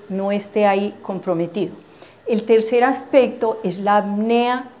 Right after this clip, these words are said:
y el ronquido, apnea del sueño, apnea obstructiva crónica, apnea del sueño.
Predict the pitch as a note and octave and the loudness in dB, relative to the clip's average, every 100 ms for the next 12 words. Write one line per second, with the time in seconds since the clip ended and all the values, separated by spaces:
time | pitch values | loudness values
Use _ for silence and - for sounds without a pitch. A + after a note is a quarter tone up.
0 | - F#3+ E3+ E3 D#3 D3+ A3+ E3 - F#3+ | -4 -2 -2 -6 -8 -6 -4 -4 0 2
1 | G3+ G#3 G3+ G#3+ A3+ A3 - A3 D#3+ D#3+ | 2 2 0 2 0 -2 0 0 0 -6
2 | - - - - G3 G#3 G#3 G3+ A3 - | -16 -20 -20 -4 -2 2 2 2 0 -4
3 | G3+ F3+ - F#3+ F3 F3+ - G#3+ A#3 F#3+ | -4 -4 -4 -2 0 0 0 2 2 0
4 | - F#3 E3+ F3 F3 F3 G3+ F3+ - G3+ | -2 0 2 0 0 2 0 -2 0 0
5 | E3+ | 0